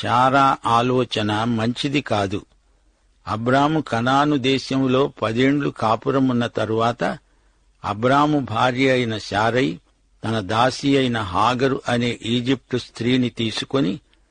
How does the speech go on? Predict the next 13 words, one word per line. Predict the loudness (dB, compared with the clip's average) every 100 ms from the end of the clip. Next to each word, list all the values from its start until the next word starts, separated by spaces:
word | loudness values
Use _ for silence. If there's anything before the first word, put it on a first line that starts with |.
| _ _ _
తన | -4 -4
పెనిమిటి | -2 0 2 2 0 0
అయిన | 2 2 -2 -2
అబ్రామునకు | -6 -2 2 2 4 2 0 -6
భార్యగా | -10 -4 0 2 2 0 2 0
ఉండేటట్లు | 0 -2 0 -2 -4 -10 -8 -6 -6 -8 -8
అతనికిచ్చింది. | -4 -4 -2 -4 -4 -2 -2 -2 -6 _ _ _ _ _ _ _ -10 -6
అతడు | 0 2 2
హాగరుతో | 2 2 2 2 2 2 2 0
పోయినప్పుడు | 0 0 2 0 -2 -2 -2 -6 _ _ _ _ -8
ఆమె | -2 0 0 -2
గర్భవతి | -4 0 2 2 0 0
అయింది. | 0 -2 -4 -8